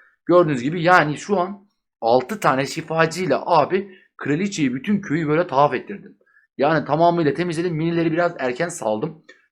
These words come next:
Çünkü ilk defa denediğinden dolayı bu tarzda ordu arkadaşlar.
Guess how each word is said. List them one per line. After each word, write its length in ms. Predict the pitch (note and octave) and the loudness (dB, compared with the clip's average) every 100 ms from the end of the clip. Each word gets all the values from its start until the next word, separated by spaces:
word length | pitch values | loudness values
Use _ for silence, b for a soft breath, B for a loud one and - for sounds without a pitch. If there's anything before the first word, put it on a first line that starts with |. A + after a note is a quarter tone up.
| _ | _
Çünkü 320 | - C#3+ G3 | -14 -12 -12
ilk 180 | - E3+ | -12 -4
defa 280 | E3 B2+ A2+ | -2 0 -2
denediğinden 460 | A2+ A#2 C#3 F#3 D#3 | -2 -4 -2 -2 0
dolayı 240 | B2+ A2+ | 0 -2
bu 60 | - | 0
tarzda 300 | C#3+ B2 A#2+ | 0 2 0
ordu 280 | A#2+ B2+ | 0 0
arkadaşlar. 480 | C#3+ A#2+ B2+ - G3 | -2 -2 -4 -4 -10